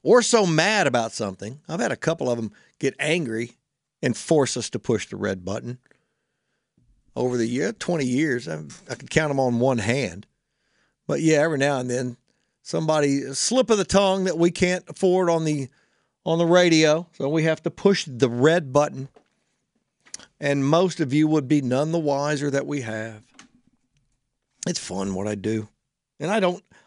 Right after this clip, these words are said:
I don't take myself too seriously. Hey, I'm,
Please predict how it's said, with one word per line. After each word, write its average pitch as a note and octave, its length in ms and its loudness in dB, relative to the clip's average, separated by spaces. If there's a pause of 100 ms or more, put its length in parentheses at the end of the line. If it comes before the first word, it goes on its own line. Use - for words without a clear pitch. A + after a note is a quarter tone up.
I G#3+ 80 -2
don't A#3 180 0
take G#3 220 2
myself F#3+ 520 2
too F#3+ 200 0
seriously. F#3 840 2 (840)
Hey, G3 200 0
I'm, F#3+ 240 -2